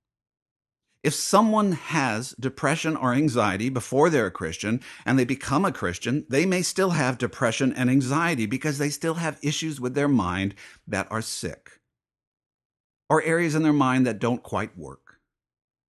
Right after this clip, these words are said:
And yet the person who is paralyzed from the waist down, we might say, "Well, we welcome you completely. That has nothing to do with you," but the person who's anxious or depressed,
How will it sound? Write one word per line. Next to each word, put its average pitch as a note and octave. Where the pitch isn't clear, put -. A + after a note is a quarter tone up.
And D3+
yet C#3+
the D3
person D3+
who C#3
is B2
paralyzed C3
from A#2+
the G#2+
waist G2+
down, A#2
we G#2+
might G#2
say, G#2+
"Well, C#3
we G#3+
welcome F#3
you D#3+
completely. D#3+
That A#2
has B2
nothing A#2+
to A2
do A2
with A2+
you," G#2
but G2+
the G2+
person A2
who's G#2
anxious F2+
or F#2
depressed, -